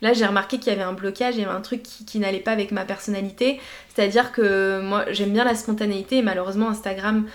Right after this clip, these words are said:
c'est devenu, euh, tout sauf spontané, puisqu'on se plie un petit peu aux règles. Euh, voilà,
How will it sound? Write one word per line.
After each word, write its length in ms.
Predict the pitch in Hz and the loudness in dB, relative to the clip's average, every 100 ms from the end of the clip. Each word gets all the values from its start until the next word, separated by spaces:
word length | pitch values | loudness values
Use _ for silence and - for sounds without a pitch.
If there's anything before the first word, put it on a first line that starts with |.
| - - | -16 -18
c'est 300 | - 202 185 | -8 -6 -4
devenu, 580 | 185 202 202 220 214 | -4 -2 4 6 6
euh, 140 | 180 180 | 2 -4
tout 260 | - 247 | -6 -6
sauf 240 | 226 202 202 | -4 -4 -4
spontané, 640 | - 196 190 190 208 277 | -8 -6 0 2 2 0
puisqu'on 340 | 269 214 - 180 | -2 -10 -10 -10
se 140 | - | -12
plie 240 | - 220 | -4 -2
un 80 | 202 | -2
petit 160 | 190 - | -4 -10
peu 100 | 202 | -8
aux 80 | 180 | -4
règles. 380 | 196 262 208 - - - - - | -2 0 -2 -4 -16 -18 -10 4
Euh, 680 | 190 185 185 180 175 180 180 - | 8 8 6 -2 -6 -6 -6 -4
voilà, 240 | 202 202 | 2 2